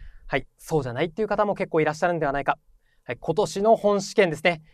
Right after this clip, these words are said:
まあ、択一も含めてですけれども、記述、もうとにかくもう問題が長くて、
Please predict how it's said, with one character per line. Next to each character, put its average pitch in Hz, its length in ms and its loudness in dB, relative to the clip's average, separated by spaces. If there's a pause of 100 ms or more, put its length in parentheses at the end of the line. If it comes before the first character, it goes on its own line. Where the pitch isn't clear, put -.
(100)
ま 151 80 -6
あ、 - 20 -14
択 180 280 2
一 185 180 -4
も 190 80 0
含 208 180 -4
め 208 60 2
て 180 100 -2
で 160 80 2
す 160 100 -8
け 180 80 2
れ 165 40 2
ど 175 80 0
も、 185 160 0
記 - 220 -6
述、 175 320 -4 (200)
も - 100 -10
う - 60 -18
と - 180 0
に 247 180 -2
か - 180 6
く 214 240 4
も 151 200 0
う - 20 -6 (100)
問 160 300 -2
題 196 160 2
が 170 100 4
長 156 380 6
く - 60 -12
て、 165 180 4